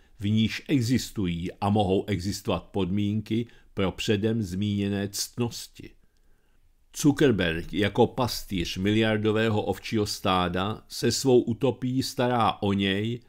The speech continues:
aby ho následovalo na porážku. Již proto se mi jeví neodpovědné, ba trestuhodné,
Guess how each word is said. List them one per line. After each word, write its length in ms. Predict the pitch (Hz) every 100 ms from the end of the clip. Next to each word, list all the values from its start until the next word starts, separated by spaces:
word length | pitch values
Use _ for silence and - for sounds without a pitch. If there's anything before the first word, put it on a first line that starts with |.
| _ _ -
aby 260 | 107 107 120
ho 180 | 104
následovalo 840 | 98 98 104 - 110 110 107 107 107
na 140 | 117
porážku. 760 | 113 117 87 - - - - - _ _ _ _ -
Již 260 | 107 117 -
proto 380 | 117 117 131
se 200 | 117 127
mi 100 | 120
jeví 340 | 117 117 110 104
neodpovědné, 1040 | 98 110 104 - 104 104 107 101 110 117
ba 180 | 107 120
trestuhodné, 1040 | 117 98 - - 98 95 90 92 98 107